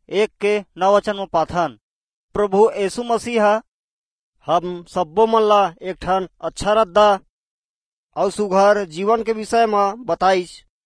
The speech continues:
सब्बे मनुख मन चौड़ा वाला रद्दा ले बुराई के शुरू करथे, काबर कि मनुख मन के जीव म, ओकर स्वभाव म एदे बुराई अउ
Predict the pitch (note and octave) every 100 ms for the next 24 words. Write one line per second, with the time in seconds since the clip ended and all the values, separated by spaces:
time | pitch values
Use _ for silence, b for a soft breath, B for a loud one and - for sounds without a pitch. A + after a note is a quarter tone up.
0 | _ _ _ _ _ _ _ - C#3 D#3+
1 | G#3+ A3 A3 G3 F#3 F3+ F3+ - _ _
2 | _ - D3+ F#3+ A3 G#3+ G#3+ G#3 F#3+ G3
3 | G3 F3+ F#3+ _ _ F3 F3 F#3+ - F#3
4 | G3+ - F#3 G3+ G3 D#3+ D3+ D3 - _
5 | _ _ _ _ _ D3+ F3+ G#3 G#3 G#3+
6 | A3+ A3+ - F3+ F3 A3 G#3+ A3 G#3+ A3+
7 | A3+ G#3 C3 E3 A3+ G#3 G3 G3 _ _
8 | _ _ _ - F3 G3+ G3 G#3 E3+ F3
9 | G3+ F3+ F3 F#3 _ _ _ _ _ _
10 | _ _ D3+ D3 E3 E3 F#3+ G3+ A3+ -
11 | F3 G3